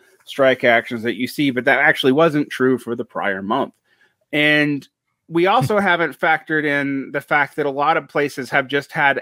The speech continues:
Speaker 1: a ton of walkouts, um, and people just giving up the job.
Speaker 2: Yeah, this is something I really wanna understand better, 'cause, I mean, how many of these people are just giving up their jobs are actually gonna just end up being permanently unemployed?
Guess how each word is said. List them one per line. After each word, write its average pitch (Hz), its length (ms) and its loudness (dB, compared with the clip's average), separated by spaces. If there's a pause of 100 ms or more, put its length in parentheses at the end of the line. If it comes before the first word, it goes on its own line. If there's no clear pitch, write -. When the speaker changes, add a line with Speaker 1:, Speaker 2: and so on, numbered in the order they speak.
Speaker 1:
a 131 280 -4
ton 147 500 0
of 123 120 0
walkouts, 110 1000 -2 (440)
um, 131 480 4
and 143 200 -2
people 147 240 -4
just 127 180 -8
giving 127 240 0
up 110 140 -4
the 117 60 -6
job. 120 440 2 (1000)
Speaker 2:
Yeah, 175 200 6
this 247 320 -2
is 220 80 -12
something 190 280 -2
I 165 60 0
really 160 280 2
wanna 147 260 4
understand 135 640 0
better, 127 200 0
'cause, 120 280 -10 (1040)
I 165 80 2
mean, 170 140 4
how 233 240 2
many 240 220 2
of 196 40 2
these 175 160 -2
people 170 260 -4
are 151 60 0
just 131 220 -6
giving 156 240 4
up 143 100 -2
their 135 100 0
jobs 139 420 2
are 123 100 -4
actually 135 320 0
gonna 120 400 0
just 123 240 -8
end 123 160 2
up 117 180 -4
being 113 200 -2
permanently 110 460 -2
unemployed? 95 540 -10